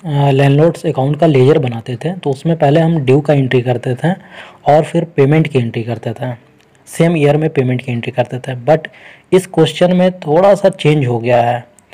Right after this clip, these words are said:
और वो change ये है कि आपको इस year का payment next year के थर्टी फर्स्ट जनवरी को करना है।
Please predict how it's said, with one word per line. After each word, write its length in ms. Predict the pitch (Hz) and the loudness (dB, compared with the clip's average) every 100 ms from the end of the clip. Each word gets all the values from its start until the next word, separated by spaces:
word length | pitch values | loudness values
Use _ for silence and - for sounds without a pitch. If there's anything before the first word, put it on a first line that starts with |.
| - _ - | -20 _ -2
और 180 | 131 139 | 2 2
वो 220 | 135 156 | 2 0
change 340 | 180 165 175 143 | 2 2 2 2
ये 240 | 135 175 | 2 2
है 240 | 147 143 160 | 4 0 0
कि 160 | 175 | -2
आपको 520 | - 131 135 - 180 185 | 0 2 0 0 -2 0
इस 200 | 180 - - | -4 -4 0
year 240 | 147 147 | 2 2
का 140 | 147 147 | 2 -2
payment 580 | 143 123 139 196 202 135 | 0 0 0 0 -4 -2
next 340 | 123 170 - 151 | 0 0 -2 -4
year 280 | 127 120 | 0 0
के 160 | 120 185 | 0 -6
थर्टी 300 | 190 147 143 | -6 -4 -4
फर्स्ट 420 | 143 170 175 - | -2 0 0 -4
जनवरी 460 | 123 127 123 120 131 | -4 -4 -2 -2 -4
को 100 | - - | -6 -4
करना 300 | 117 120 113 | -2 0 -2
है। 260 | 110 123 | -4 -6